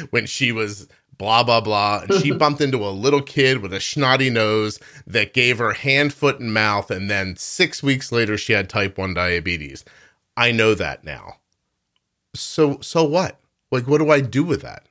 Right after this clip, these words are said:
Speaker 1: Like, I don't know why I would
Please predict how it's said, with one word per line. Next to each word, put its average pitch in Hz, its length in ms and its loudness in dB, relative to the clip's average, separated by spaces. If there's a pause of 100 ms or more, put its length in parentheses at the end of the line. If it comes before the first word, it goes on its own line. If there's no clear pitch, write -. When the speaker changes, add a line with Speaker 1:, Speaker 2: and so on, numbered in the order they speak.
(1080)
Speaker 1:
Like, 135 100 -4
I 131 100 6
don't 165 160 2
know 170 140 6
why 143 240 6
I 135 120 4
would 117 280 -4